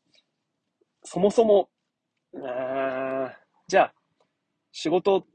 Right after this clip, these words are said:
と、うん、仕事以外っていうので分かれる人、まあ、僕みたいなのはそういう風な表現をするし、そうじゃなくって、えーっと、私生活か私生活じゃないかとか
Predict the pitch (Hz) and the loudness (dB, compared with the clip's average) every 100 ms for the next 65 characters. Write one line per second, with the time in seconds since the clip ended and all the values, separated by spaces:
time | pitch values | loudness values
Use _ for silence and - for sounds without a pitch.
0 | - 196 175 _ - - - _ _ _ | 0 2 2 _ -20 -18 -20 _ _ _
1 | _ _ _ _ _ _ _ _ _ _ | _ _ _ _ _ _ _ _ _ _
2 | - 127 123 123 120 - 143 170 170 156 | -20 -16 -14 -12 -10 -6 -2 2 4 4
3 | 127 _ _ 135 131 131 123 113 110 - | 2 _ _ -8 -6 -8 -10 -10 -2 2
4 | 202 170 135 - 127 _ _ _ _ _ | 2 2 -4 -8 -10 _ _ _ _ _
5 | _ _ _ _ _ _ _ _ _ _ | _ _ _ _ _ _ _ _ _ _
6 | _ _ 147 139 139 147 147 135 120 117 | _ _ -6 -4 -6 -6 -2 -2 -2 -4
7 | 110 135 127 127 127 127 143 120 135 131 | -8 -6 -6 -6 -8 -8 -8 -6 -6 -6
8 | 120 - 120 - 175 151 - _ - _ | -8 -10 -12 -4 -4 -4 -8 _ -20 _
9 | _ _ - 247 175 131 - 127 - 185 | _ _ -4 -2 0 -2 -4 -8 -2 0
10 | 127 - _ _ _ _ _ _ - 127 | -2 -6 _ _ _ _ _ _ -10 -6
11 | 123 120 123 123 117 117 113 _ _ _ | -6 -8 -8 -8 -6 -10 -12 _ _ _
12 | _ _ _ _ _ - - 196 294 254 | _ _ _ _ _ -14 -8 -4 0 0
13 | 180 - 214 208 - - 180 180 147 - | 0 2 4 4 0 -10 -6 -8 -8 -12
14 | 120 147 139 - - 120 - 123 120 113 | -2 -2 -2 -10 -14 -10 0 2 2 -2